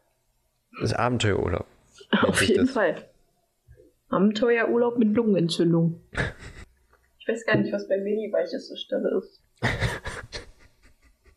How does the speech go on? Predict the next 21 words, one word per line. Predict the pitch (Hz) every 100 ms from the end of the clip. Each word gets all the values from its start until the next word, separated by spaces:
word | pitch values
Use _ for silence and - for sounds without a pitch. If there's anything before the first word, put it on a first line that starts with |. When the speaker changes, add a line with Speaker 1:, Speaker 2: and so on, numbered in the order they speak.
| _ _ _ _ -
Speaker 2:
Also | - 196
die | 196
fließt | - 214 233
auf | 240 240
jeden | 240
Fall | 247 220
nicht, | 220 -
wenn | 208
denn | 220
schon | 220 - 226 214
hier, | 220
äh, | 208 196 - 240 -
das, | 185 190 - 139
das, | - - _ _ _ _ _ _ _ _ _ _
das, | - 190 185 - -
ähm, | 180 170 165 170 _ _ -
Holzgedöns. | 196 202 196 170 175 -
Was | 190
ist | 214
denn | 302 269
das? | 170 -